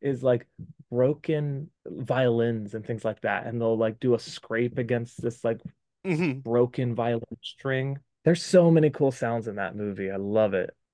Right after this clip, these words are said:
Speaker 2: Yeah.
Speaker 1: I know there's more movies that have awesome sounds like that. It's just none are, I'm blanking right now.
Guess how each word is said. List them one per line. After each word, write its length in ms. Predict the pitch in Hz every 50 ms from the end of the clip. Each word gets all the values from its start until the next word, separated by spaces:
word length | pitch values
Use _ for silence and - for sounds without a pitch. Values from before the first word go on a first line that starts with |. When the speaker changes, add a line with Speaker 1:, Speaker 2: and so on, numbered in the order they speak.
| _
Speaker 2:
Yeah. 560 | - 139 120 127 135 143 147 143 139 135 127 123
Speaker 1:
I 100 | 190 208
know 220 | 214 214 214 202
there's 240 | 156 143 123 113 123
more 180 | 131 - - - - -
movies 320 | 127 135 120 120 113 107 107
that 140 | - 123
have 160 | 117 113 107 -
awesome 400 | 110 110 110 - - 113 110 -
sounds 320 | - 117 113 110 107 104
like 140 | 107 104 -
that. 200 | 107 107 104 -
It's 100 | 120 110
just 240 | - - 123 113 -
none 180 | 123 117 113 113
are, 100 | 107 -
I'm 220 | 113 117 113 104
blanking 480 | 110 110 107 107 107 107 - 107 107 104
right 180 | 104 104 104
now. 180 | 110 104 110